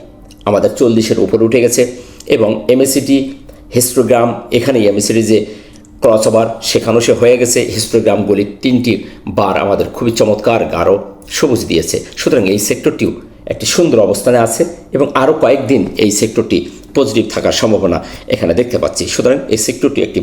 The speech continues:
ভালো অবস্থানে, আহ, সামনের দিকে যাওয়ার সম্ভাবনা আছে। ইঞ্জিনিয়ারিং সেক্টরটি, এই সেক্টরটিও অনেক পতন হয়েছে, অনেক পড়ে যাওয়ার পরে আমরা এখানে দেখতে পাচ্ছি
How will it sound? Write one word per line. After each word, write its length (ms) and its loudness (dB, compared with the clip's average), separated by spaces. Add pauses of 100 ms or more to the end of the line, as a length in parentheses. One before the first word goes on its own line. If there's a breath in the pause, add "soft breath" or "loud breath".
ভালো 200 2
অবস্থানে, 360 0
আহ, 1120 -8
সামনের 280 2
দিকে 200 0
যাওয়ার 240 2
সম্ভাবনা 380 0
আছে। 160 -2 (580 loud breath)
ইঞ্জিনিয়ারিং 380 4 (100)
সেক্টরটি, 420 0 (360)
এই 160 4
সেক্টরটিও 460 2 (460)
অনেক 180 2 (440)
পতন 280 2
হয়েছে, 280 4 (380)
অনেক 220 2
পড়ে 220 4
যাওয়ার 280 4
পরে 160 4 (320 loud breath)
আমরা 160 2 (120)
এখানে 280 0
দেখতে 260 0
পাচ্ছি 240 0